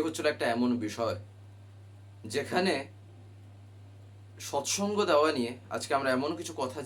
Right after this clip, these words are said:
জানব, যা পরম পূজ্যপাদ শ্রী শ্রী অবিন্দা এই কিছুদিন আগেই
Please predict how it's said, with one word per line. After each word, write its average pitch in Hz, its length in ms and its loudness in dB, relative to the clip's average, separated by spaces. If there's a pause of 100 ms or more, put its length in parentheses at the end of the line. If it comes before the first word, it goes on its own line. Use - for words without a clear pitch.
জানব, 117 220 2 (1800)
যা 147 140 8 (280)
পরম 120 320 4
পূজ্যপাদ 160 400 2 (160)
শ্রী 131 200 -6
শ্রী 143 120 0 (160)
অবিন্দা 139 420 0 (1160)
এই 131 80 2 (180)
কিছুদিন 160 400 -2 (200)
আগেই 110 260 0